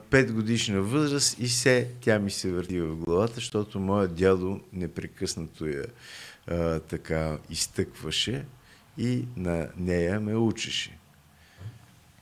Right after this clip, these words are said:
И той беше учител, имаше много внушителна библиотека и всичко беше много внушително при него и самият той беше много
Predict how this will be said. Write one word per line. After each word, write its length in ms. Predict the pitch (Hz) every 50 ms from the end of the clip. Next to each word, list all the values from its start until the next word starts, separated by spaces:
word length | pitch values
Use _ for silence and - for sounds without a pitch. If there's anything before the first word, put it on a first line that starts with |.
| _ _ _ _ - 90
И 460 | 101 104 104 101 98 95 92 90 85 - - - - - - - - - - - - - - - - _ - _ _ - - - - - - _ _ -
той 100 | - 101
беше 340 | 98 90 98 107 - - -
учител, 640 | 90 80 - - - 113 117 - 104 110 123 131 127 - - - - - - - - - - - - - - - - - - - - - -
имаше 380 | 92 92 95 92 - - 98
много 560 | 90 87 90 87 87 87 87 87 87 85 80 - - - - - - -
внушителна 880 | 82 80 87 92 90 90 85 - - 107 90 - - 90 87 85 85
библиотека 800 | 85 80 82 82 80 80 80 80 80 - - 117 123 120 - 120
и 40 | 101
всичко 460 | - - - - - - - - 95
беше 320 | 90 85 82 - - 82
много 260 | 85 85 82 78 78
внушително 720 | 73 76 82 80 78 - - - 76 - - 76 76 76
при 200 | 73 - - 76
него 160 | 78 80 104 120
и 40 |
самият 420 | - - - 85 82 85 87 87 -
той 160 | - 85 82
беше 320 | 80 80 78 - - -
много 640 | 82 80 80 78 78 78 80 80 78 78 78 80 78